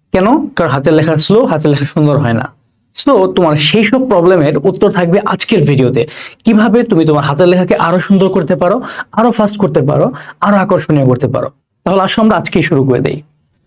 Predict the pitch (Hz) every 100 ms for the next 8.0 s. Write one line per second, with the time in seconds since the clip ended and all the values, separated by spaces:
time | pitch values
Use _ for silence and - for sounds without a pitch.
0 | _ _ _ _ _ _ - 285 226 208
1 | 247 262 170 175 165 185 226 143 143 143
2 | 156 180 214 269 160 175 180 180 - 196
3 | - 120 - 127 - _ - - 165 185
4 | 165 190 196 196 175 165 165 180 190 202
5 | 175 165 160 165 - 214 208 208 - 156
6 | 156 247 262 - - _ _ 160 160 190
7 | 165 208 185 185 - 175 165 165 -